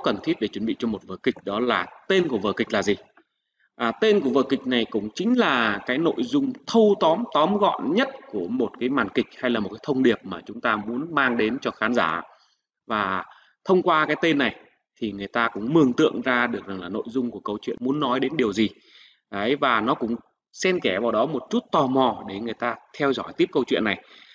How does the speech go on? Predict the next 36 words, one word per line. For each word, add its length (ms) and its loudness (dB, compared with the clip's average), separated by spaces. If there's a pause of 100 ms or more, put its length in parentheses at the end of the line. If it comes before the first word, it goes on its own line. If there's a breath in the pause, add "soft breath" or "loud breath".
(140 loud breath)
Vậy 120 0
thì 200 2
trong 180 4
cái 80 2
câu 200 2
chuyện 180 4
này 180 2
thì 200 -4
trong 140 -2
sách 160 -2
giáo 100 -2
khoa 320 2
người 80 -4
ta 100 2
đã 120 0
gợi 200 2
ý 220 4
cho 120 2
chúng 120 -4
ta 200 0 (100)
tên 220 4
của 120 -6
vở 100 -2
kịch 240 -6
này 180 -4
đó 220 -6
chính 220 0
là 220 2 (520 loud breath)
Xin 340 2
Thái 240 0
Sư 420 0
Tha 160 -2
Cho. 200 2 (1000)
Vậy 120 4
thì 320 4 (120)
để 220 2